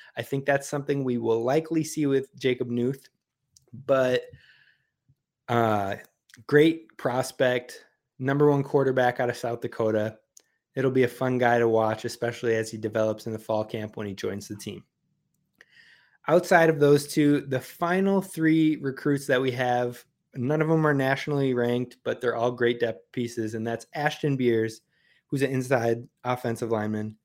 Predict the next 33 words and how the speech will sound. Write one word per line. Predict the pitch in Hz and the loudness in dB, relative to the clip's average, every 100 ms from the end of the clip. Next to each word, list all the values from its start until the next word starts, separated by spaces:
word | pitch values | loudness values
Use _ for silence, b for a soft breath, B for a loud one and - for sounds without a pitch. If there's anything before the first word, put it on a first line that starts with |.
| _ | _
Tony | 180 165 | 0 2
Nelson, | 151 131 - 143 131 _ _ _ | 4 2 0 -2 -4 _ _ _
who's | 120 113 | -8 -6
a | |
tackle, | 107 127 123 127 120 - b b b | 0 0 2 0 -2 -4 b b b
and | 131 | 0
then | 120 | 2
Nathan | 120 120 131 117 | 4 2 0 2
Jones, | 117 107 104 - | 2 2 -2 -8
who's | 107 | -10
a | 110 | -6
tight | - 104 | -2 -2
end. | 92 101 _ _ _ _ _ _ - | -4 -10 _ _ _ _ _ _ -4
So | - | 6
like | 151 160 160 | 8 8 6
I | |
said, | 147 135 | 4 2
most | 123 139 160 170 | 2 0 -2 -2
of | 156 | 2
those | 156 156 | 2 2
commits, | 131 123 123 - b b b | -2 -2 -4 -10 b b b
we're | 127 | -2
not | 127 131 156 170 - | 0 0 0 -2 -4
gonna | 165 160 | 0 0
see | 151 - 165 104 90 80 78 78 _ _ _ - | -2 -4 -2 -2 -6 -16 -18 -20 _ _ _ -2
a | |
lot | 120 120 123 131 - | 0 2 2 0 -2
of | 127 113 113 110 107 - - _ _ _ _ _ _ _ _ _ _ _ _ _ _ _ - | -6 -4 -2 -4 -6 -14 -20 _ _ _ _ _ _ _ _ _ _ _ _ _ _ _ -12
time | - 147 151 160 160 160 | 0 2 4 2 0 -2
or | 151 131 123 120 117 113 117 _ _ _ - | 0 2 4 4 2 -2 -8 _ _ _ -10
contributions | - 156 147 127 135 143 95 85 - - - _ _ 123 | -2 -2 0 0 0 -2 -6 -10 -20 -20 -20 _ _ -2
early | 117 113 | 0 0
on. | 104 - | -2 -8